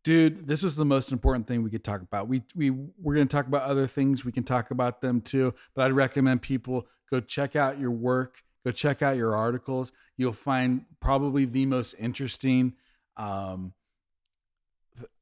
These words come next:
idea that nobody's talking about as re-, as a, um, as it relates to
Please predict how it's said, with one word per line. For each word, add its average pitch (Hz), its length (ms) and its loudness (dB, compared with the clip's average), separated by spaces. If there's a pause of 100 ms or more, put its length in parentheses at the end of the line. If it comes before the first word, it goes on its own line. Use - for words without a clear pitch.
idea 131 420 4
that 123 100 0
nobody's 120 480 -2
talking 127 400 -4
about 131 400 -2
as 120 160 -4
re-, 120 400 0
as 113 340 -2
a, 110 320 -2 (380)
um, 98 560 -4 (340)
as 117 140 -2
it 120 40 -2
relates 117 540 -2
to 131 460 -2